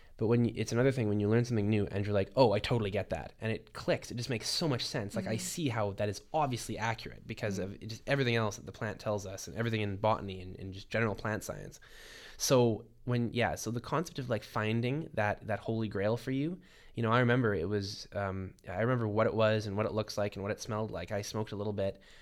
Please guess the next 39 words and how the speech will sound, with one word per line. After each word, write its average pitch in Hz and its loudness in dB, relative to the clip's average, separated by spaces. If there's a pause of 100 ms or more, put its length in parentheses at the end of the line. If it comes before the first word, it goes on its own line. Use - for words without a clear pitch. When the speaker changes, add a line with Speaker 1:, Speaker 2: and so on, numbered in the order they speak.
(120)
Speaker 1:
a 107 -4
year 110 0
or 117 2
two 113 -4
ago, 98 -2 (540)
and 104 2
I 107 2
was 104 -2
like, 90 -6
Wow, 123 -6
this - -10
is, - -12 (280)
"This 120 -6
is 98 -4
amazing. 98 -4
It 80 -8 (120)
tastes 110 -6
like 92 -8
blueberry 98 -2
cheesecake - -8
and 80 -8
it - -10
looks 104 -8
incredible." 92 -4
And, 87 -10 (160)
uh, - -18 (240)
it's, - -12
it's, - -10
like, - -10 (380)
perfect. - -4
Like, 95 -8
I 98 0
just, - -10
I 110 0
was 113 0
just 123 -2
blown 107 0
away. 101 0
Speaker 2:
Yeah. 98 -4